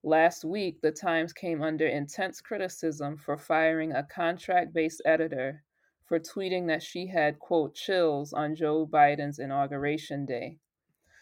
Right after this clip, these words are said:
A longtime reporter at the Times, McNeil has won numerous awards for his hard-hitting and incisive reporting on infectious diseases,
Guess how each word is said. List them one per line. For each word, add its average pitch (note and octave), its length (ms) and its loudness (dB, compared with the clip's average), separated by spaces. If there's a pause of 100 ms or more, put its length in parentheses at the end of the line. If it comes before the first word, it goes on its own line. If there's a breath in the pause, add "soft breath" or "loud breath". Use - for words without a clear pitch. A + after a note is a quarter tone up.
(440 soft breath)
A F3 120 6
longtime G3+ 640 2
reporter F#3 400 2
at E3 180 4
the C#3+ 100 -2
Times, D3+ 680 -4
McNeil F3+ 600 2
has F#3+ 240 0
won D#3+ 360 0
numerous F3+ 520 0
awards D#3 540 2
for D3 160 -2
his D#3+ 240 -4
hard-hitting F3 760 2
and D3 80 -2
incisive D#3+ 680 -2
reporting E3 500 0
on D3 160 -2
infectious D#3+ 640 -4
diseases, D3+ 840 -8